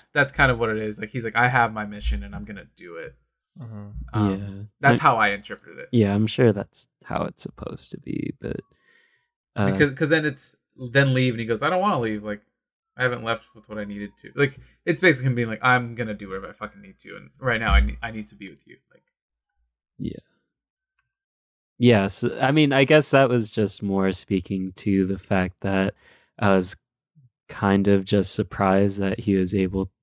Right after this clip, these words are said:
Speaker 3: to have a son in general.
Speaker 1: Yeah,
Speaker 3: Like,
Speaker 1: it's weird.
Speaker 3: so that, and I'm certain it's meant to be, like, kinda strange,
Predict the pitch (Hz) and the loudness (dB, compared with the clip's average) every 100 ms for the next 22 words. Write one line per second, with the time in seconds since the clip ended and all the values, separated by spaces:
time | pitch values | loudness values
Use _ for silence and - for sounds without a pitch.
0 | - 101 95 98 101 123 196 - 151 156 | -10 -8 -2 2 2 4 4 6 6 6
1 | 147 110 104 104 95 113 165 180 180 185 | 2 0 -2 -4 -4 -4 -2 -2 -2 -4
2 | - _ _ _ _ _ - 151 156 131 | -10 _ _ _ _ _ 2 6 8 6
3 | 95 _ - 151 147 156 139 - _ _ | 2 _ -4 -4 2 2 2 -2 _ _
4 | _ _ _ _ _ _ _ _ _ _ | _ _ _ _ _ _ _ _ _ _
5 | _ - - 104 107 - _ _ _ _ | _ -12 -2 2 2 0 _ _ _ _
6 | _ _ _ 127 127 123 - - _ _ | _ _ _ 4 6 6 0 -10 _ _
7 | _ _ _ - 120 98 101 95 87 98 | _ _ _ 0 4 4 2 0 -2 -2
8 | 95 92 101 - 98 95 98 98 98 98 | -2 -2 -6 -6 -2 0 0 -2 -4 -4
9 | 104 95 98 - - 85 90 85 - - | -4 -4 -6 -8 -8 -6 -6 -6 -6 -8
10 | 107 123 - | -8 -10 -16